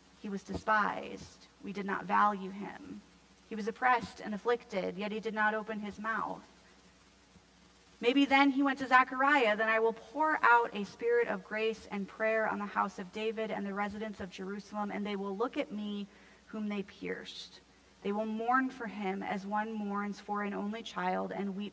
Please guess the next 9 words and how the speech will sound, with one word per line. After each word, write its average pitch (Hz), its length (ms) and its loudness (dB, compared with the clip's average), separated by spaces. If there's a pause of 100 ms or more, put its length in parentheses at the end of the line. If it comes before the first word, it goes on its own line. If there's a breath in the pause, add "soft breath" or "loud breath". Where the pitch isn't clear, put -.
(120)
bitterly 214 480 -2
for 185 220 -8
him 185 360 -6
as - 220 -10
one 202 240 -4
weeps - 400 -12 (480 loud breath)
for 202 200 -6
a 196 80 -4
firstborn." 196 840 -10